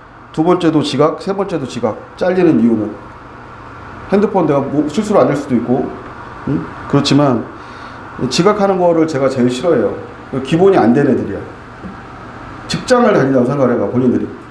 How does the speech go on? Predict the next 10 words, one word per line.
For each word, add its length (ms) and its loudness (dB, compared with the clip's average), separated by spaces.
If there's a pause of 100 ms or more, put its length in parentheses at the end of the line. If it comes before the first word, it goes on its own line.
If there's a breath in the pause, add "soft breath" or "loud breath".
(320)
우리가 200 4
일곱 180 2
시 80 -4
오십 200 -2
분까지잖아. 520 0 (500)
일반 560 2 (180)
보통 240 0
회사 260 4
다닌다고 340 2
생각해봐. 500 0